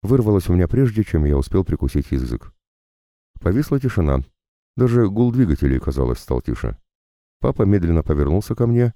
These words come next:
и в его глазах заплясали недобрые огоньки. "Что ты там тявкнул, боец?" "Что слышали?" Я решил стоять на своем. В конце концов, что он мне сделает? Мы в увольнительной,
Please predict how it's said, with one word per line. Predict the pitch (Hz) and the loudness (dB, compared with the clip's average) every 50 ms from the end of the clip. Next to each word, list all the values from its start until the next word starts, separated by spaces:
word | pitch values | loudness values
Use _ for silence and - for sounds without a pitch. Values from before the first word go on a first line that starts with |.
| _ _ _ _ _ - | _ _ _ _ _ -4
и | - | -2
в | 65 65 | 0 0
его | 69 64 64 64 58 | 0 0 0 -2 -2
глазах | 55 64 64 64 78 80 71 | -2 -2 -2 -2 -2 -2 -2
заплясали | 65 65 - - 60 - - 73 67 65 65 | -4 -6 -6 -6 -8 -4 -2 -2 0 0 0
недобрые | 65 64 60 65 62 - 64 64 62 - - - | 0 -2 0 -2 -2 0 0 -2 -2 -4 -6 -6
огоньки. | 67 64 64 60 57 - 62 58 - - _ _ _ _ _ _ _ _ _ - | -4 -4 -4 -4 -4 -4 -4 -4 -4 -6 _ _ _ _ _ _ _ _ _ -18
"Что | - - - - - 92 95 | -16 -14 -14 -6 -2 -2 -2
ты | 90 - 101 90 | 0 0 0 0
там | - 101 92 92 | 0 0 -2 0
тявкнул, | - - 104 98 - - - 95 92 | 0 0 -2 -2 -2 0 0 0 0
боец?" | 85 90 92 92 90 90 - - - _ _ _ _ _ _ _ _ _ _ _ _ - | 2 2 2 4 2 2 0 -4 -20 _ _ _ _ _ _ _ _ _ _ _ _ -16
"Что | - - - 73 | -10 -4 -4 -2
слышали?" | - - - 76 - 69 62 60 58 57 - _ _ _ _ _ _ _ _ _ - | -2 0 -2 -2 0 0 -2 -2 -2 -6 -8 _ _ _ _ _ _ _ _ _ 0
Я | 107 117 | 2 2
решил | 110 101 82 107 107 92 | 2 2 0 0 -2 -2
стоять | - - 85 80 76 - | 0 0 0 0 0 0
на | 76 | -4
своем. | 69 - - 71 67 62 57 57 - _ _ _ _ _ _ _ _ _ - | -6 -4 -2 -2 -2 -2 -4 -6 -10 _ _ _ _ _ _ _ _ _ -6
В | - | -2
конце | 143 147 147 - 156 | -2 -2 0 -2 -2
концов, | - 139 131 - - 151 135 - | 0 -2 -2 -2 -2 -2 -2 -2
что | - - 143 143 | -4 -2 0 2
он | 135 120 117 | 2 4 4
мне | 113 113 | 2 2
сделает? | 104 95 85 76 65 60 60 57 - - _ _ - | 2 0 0 0 0 0 -2 -4 -6 -10 _ _ -6
Мы | - 71 92 131 156 - - | -2 2 2 4 4 2 2
в | 98 95 | 0 0
увольнительной, | 98 104 113 113 104 92 80 - 60 58 60 57 57 57 - | 2 2 4 4 4 2 0 0 -2 -4 -2 -2 -4 -4 -8